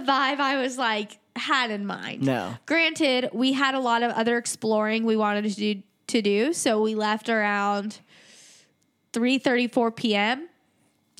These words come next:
Speaker 1: Maybe when it's nighttime, the vibe changes, 'cause there, there were, like, on their Instagram, there's so many, like, they bring out dancers and there's fire. Like, it seemed really cool. I think we just left before that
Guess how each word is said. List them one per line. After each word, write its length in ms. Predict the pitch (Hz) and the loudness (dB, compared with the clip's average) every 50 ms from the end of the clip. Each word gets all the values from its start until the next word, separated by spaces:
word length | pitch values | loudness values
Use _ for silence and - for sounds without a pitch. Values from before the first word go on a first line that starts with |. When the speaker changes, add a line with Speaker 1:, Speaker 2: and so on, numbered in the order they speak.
| - _ - | -20 _ -10
Speaker 1:
Maybe 380 | 240 214 220 214 214 208 220 214 | -6 -2 0 0 2 2 4 4
when 200 | 214 214 208 208 | 4 4 2 2
it's 180 | 208 202 - - | 0 -2 -2 -2
nighttime, 500 | 214 196 208 220 220 - 262 247 262 254 | 0 0 0 0 0 -2 0 0 0 0
the 80 | 254 226 | 0 0
vibe 300 | 208 202 196 202 202 202 | 2 2 0 0 -2 -2
changes, 400 | - 226 214 214 220 254 254 - | -2 0 0 0 0 -2 -2 -2
'cause 160 | - 277 240 | -2 -2 0
there, 240 | 262 262 262 262 - | 2 0 0 0 -2
there 200 | 226 247 247 240 | 0 0 2 2
were, 200 | 254 302 339 330 | 2 2 2 2
like, 160 | 269 233 220 | 0 0 0
on 140 | 220 233 240 | 0 0 0
their 100 | 254 220 | 0 0
Instagram, 440 | 220 226 226 - 311 302 311 311 269 | 0 -2 -2 -2 -2 -2 -2 0 0
there's 180 | 240 220 220 | 0 0 0
so 260 | - - - 247 226 240 | -2 -2 0 0 0 0
many, 260 | 240 254 247 240 226 214 | 0 0 0 0 0 0
like, 260 | 202 180 180 196 - - - - - - - - | -2 -2 -4 -4 -8 -14 -20 -20 -20 -20 -6 -2
they 140 | - 247 254 | 0 0 2
bring 260 | 208 220 214 208 208 | 2 0 -2 -2 -2
out 240 | 165 - - 202 - | -4 -6 -6 -4 0
dancers 840 | 262 262 254 254 254 254 - 277 254 247 247 247 247 247 247 226 | 0 2 2 0 -2 -2 0 0 2 2 2 2 2 0 0 0
and 160 | 226 202 190 | -2 -2 -2
there's 240 | 175 165 170 202 - | -2 -4 -4 -6 -6
fire. 560 | - - 240 233 233 233 233 220 220 220 214 | -6 -4 -2 0 0 0 0 0 0 0 0
Like, 180 | 208 226 233 220 | 0 0 0 0
it 140 | 233 220 226 | -2 -2 -2
seemed 380 | - - 349 330 320 277 240 | -2 0 0 0 0 0 0
really 360 | 226 220 240 254 254 247 226 220 | 2 2 2 2 2 2 0 0
cool. 360 | - - 220 214 220 240 - - | 0 0 0 2 2 0 0 -2
I 60 | 226 | -2
think 180 | - 247 233 | -2 -2 -2
we 120 | 233 233 220 | -2 -2 -2
just 340 | 214 214 208 - - - - _ _ _ _ _ _ _ _ _ _ _ _ _ - | -2 -2 -4 -4 -8 -10 -14 _ _ _ _ _ _ _ _ _ _ _ _ _ -6
left 420 | - 226 226 226 220 - - - | -2 0 0 0 -2 -4 -6 -4
before 420 | 240 233 226 - 233 214 208 208 | -4 -4 -2 -2 -2 0 0 0
that 300 | 202 196 185 185 190 - | 0 0 0 0 0 -2